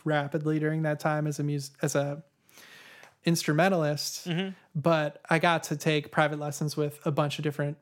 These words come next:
Speaker 1: faculty members. My main, uh, person throughout the whole two years was Jim McNeely, but I also took classical composition lessons, and, um, I took classes on, like, score s-, um, score reading.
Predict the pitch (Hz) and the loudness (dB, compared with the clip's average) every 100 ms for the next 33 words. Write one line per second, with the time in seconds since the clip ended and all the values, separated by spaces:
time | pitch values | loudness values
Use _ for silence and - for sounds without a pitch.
0 | _ 147 147 - 147 143 143 - 156 156 | _ -2 -2 -2 -2 0 -2 2 2 2
1 | 160 170 165 156 156 _ _ 151 143 147 | 2 2 2 0 -4 _ _ -2 0 -2
2 | 165 - - _ _ - 156 160 147 143 | -8 -16 -20 _ _ 0 0 2 0 0
3 | 151 - 156 139 139 143 147 - 147 143 | -4 0 2 2 0 -2 -2 0 0 0
4 | 139 139 - 147 139 147 147 143 143 143 | -2 -4 0 0 0 0 2 2 2 2
5 | 143 - 143 151 - 151 143 - 151 156 | 2 -2 -6 -8 -6 -6 -4 -6 -4 -2
6 | 147 156 143 143 147 - 143 139 139 143 | -2 -2 -2 -4 -8 -4 -2 -2 -2 -2
7 | 139 139 - _ - - - _ - 147 | 0 -4 -8 _ -20 -20 -20 _ -4 -2
8 | 143 143 143 147 156 165 _ _ _ _ | 0 -2 -4 -6 -8 -12 _ _ _ _
9 | _ _ _ _ - - 170 170 - 156 | _ _ _ _ -8 -2 0 0 2 2
10 | 147 151 147 139 143 - - 165 170 165 | 2 -2 -2 -2 -4 -4 2 4 4 2
11 | - - _ 165 151 147 139 156 - - | -6 -12 _ 0 2 2 -2 -4 -6 0
12 | 170 165 165 165 165 165 160 165 | 4 4 4 4 4 2 2 0